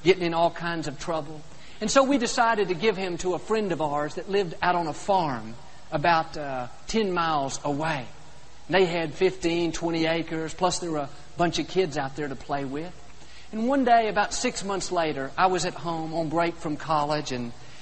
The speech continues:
it had been really storming, thundering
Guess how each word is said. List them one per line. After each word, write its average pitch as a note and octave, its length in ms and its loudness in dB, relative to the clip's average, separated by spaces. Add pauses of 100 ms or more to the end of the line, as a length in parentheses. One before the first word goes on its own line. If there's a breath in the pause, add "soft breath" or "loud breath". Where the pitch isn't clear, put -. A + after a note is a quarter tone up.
(140 loud breath)
it F#3 120 8
had F#3+ 100 4
been F#3 200 4
really G3+ 240 4
storming, D#3+ 680 0 (420)
thundering F3 600 2